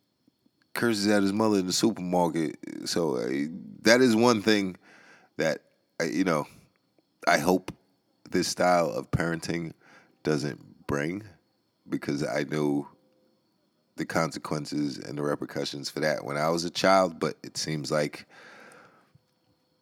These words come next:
it seems like our generation has taken a different style to parenting in general, where we don't,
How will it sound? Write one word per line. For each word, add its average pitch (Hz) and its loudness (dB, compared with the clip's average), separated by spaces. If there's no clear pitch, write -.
it - 0
seems 110 6
like 98 6
our 87 6
generation 87 2
has 71 -6
taken 76 -4
a 67 -8
different - -6
style 87 2
to - -8
parenting 98 -4
in 78 -10
general, 101 2
where 80 2
we 80 2
don't, 85 -2